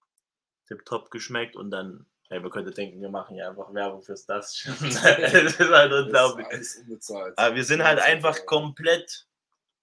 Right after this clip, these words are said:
Speaker 1: in Love.
Speaker 2: Ja, ich meine, ich bin jetzt halt schon das vierte Mal hier.
Speaker 1: Ich bin das zweite Mal hier.
Speaker 2: Das ist halt schon saugeil.
Speaker 1: Wir sind halt einfach in Love mit dem Gym, mit der Atmosphäre.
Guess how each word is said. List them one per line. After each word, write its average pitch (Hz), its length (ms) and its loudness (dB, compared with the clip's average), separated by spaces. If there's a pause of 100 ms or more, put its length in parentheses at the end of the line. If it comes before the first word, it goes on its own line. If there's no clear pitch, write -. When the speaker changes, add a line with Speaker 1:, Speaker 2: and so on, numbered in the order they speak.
(280)
Speaker 1:
in 143 220 -6
Love. 175 440 2 (320)
Speaker 2:
Ja, 92 280 -12
ich - 140 -20
meine, 101 200 -14
ich - 120 -20
bin 104 140 -20
jetzt 92 240 -18
halt 92 280 -12
schon 95 380 -20 (220)
das - 200 -16
vierte 107 220 -18
Mal 101 260 -10
hier. 117 240 -12 (220)
Speaker 1:
Ich - 100 -20
bin 123 100 -16
das - 160 -12
zweite 135 280 -2
Mal 147 220 -6
hier. 156 260 -8 (260)
Speaker 2:
Das - 120 -16
ist - 40 -18
halt 87 180 -16
schon 90 180 -20
saugeil. 90 420 -16
Speaker 1:
Wir 90 120 -20 (800)
sind 127 160 -10
halt 110 100 0
einfach 117 180 0
in 117 80 -4
Love 123 340 0
mit 127 40 -10
dem 120 180 -12
Gym, 156 580 -8
mit 117 100 -8
der 110 140 -2
Atmosphäre. 135 720 -4